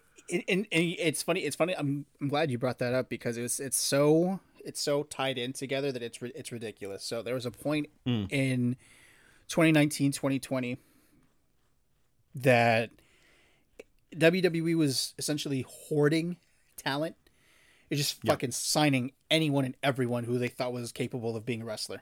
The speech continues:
Speaker 1: Anyone and everyone. Because of A E W. Because A E W was starting to become this, you know, it, it was making noise. You know, they signed this massive T V deal with T N T. You, you know,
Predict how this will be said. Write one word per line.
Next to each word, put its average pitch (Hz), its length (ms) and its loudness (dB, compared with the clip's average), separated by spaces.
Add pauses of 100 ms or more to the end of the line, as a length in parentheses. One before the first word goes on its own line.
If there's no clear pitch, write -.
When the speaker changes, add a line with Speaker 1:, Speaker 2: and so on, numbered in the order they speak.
(160)
Speaker 1:
Anyone 175 300 2
and 151 100 2
everyone. 110 360 -4 (2000)
Because 214 640 4
of 151 140 4
A 151 100 -4
E 151 220 0
W. 110 420 -8 (580)
Because 165 380 2
A 143 100 -4
E 156 240 2
W 147 320 2
was 139 160 -2
starting 135 320 -2
to 135 240 -4 (440)
become 139 360 0
this, 139 280 2 (240)
you 127 140 -4
know, 127 240 -4 (1040)
it, 120 400 -8
it - 40 -12
was 131 160 0
making 147 300 0
noise. 180 360 0
You 120 60 -4
know, 123 80 -4
they 131 140 0
signed 127 280 -2
this 117 160 -4
massive 135 460 -2
T 175 220 -8
V 185 140 -8
deal 127 220 -4
with 117 160 -10
T 131 180 -4
N 127 120 -4
T. 185 320 -4 (1000)
You, 139 400 -4
you 190 60 -8
know, 135 200 -4